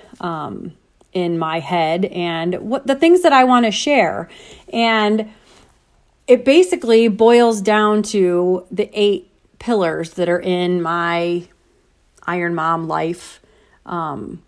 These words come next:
podcast now and are in the whole Living the Iron Mom Life, the eight pillars. Um, that is what I feel like I am a vehicle for, because there's so much nuance in the world and there's so much, um,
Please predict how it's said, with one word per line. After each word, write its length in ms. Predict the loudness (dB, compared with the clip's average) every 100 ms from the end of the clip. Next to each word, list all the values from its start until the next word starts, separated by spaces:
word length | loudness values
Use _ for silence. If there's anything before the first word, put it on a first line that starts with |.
| _ -14
podcast 720 | -4 -4 -4 -4 -4 -4 -8
now 360 | -8 -6 -4 -4
and 200 | -6 -8
are 120 | -8
in 440 | -8 -8 -8 -10 -10
the 140 | -12
whole 420 | -6 -2 -2 -2 -2
Living 320 | -2 0 2
the 120 | 0
Iron 280 | 0 -2 -2
Mom 260 | -2 -2
Life, 380 | -2 -4 -4 -8
the 120 | -12 -6
eight 480 | -4 -4 -8 _ _
pillars. 540 | -8 -8 -10 -14 -20 _ -20 -20 _
Um, 400 | -8 -6 -6 -10 -16 -20 _ 0
that 380 | 4 6 6
is 220 | 4 2 0
what 260 | 0 0 0
I 240 | -2 -2
feel 260 | 0 0 0
like 240 | 0 -2
I 220 | -6 -4
am 280 | -4 -4 -6
a 60 | -4
vehicle 440 | -4 -4 -6 -12
for, 380 | -8 -8 -8 -8
because 800 | -8 -2 0 2 2 0 -2 -10 _ _ _ _
there's 240 | -4 -4
so 240 | -4 -4 0
much 420 | 2 0 -2 -4
nuance 540 | 0 0 0 -6 -8
in 100 | -10
the 60 | -8
world 400 | -6 -4 -4 -6
and 160 | -4 -4
there's 220 | -4 -6
so 280 | -4 -2 0
much, 440 | 0 0 -4 -14 -10
um, 540 | -6 -4 -6 -8 -14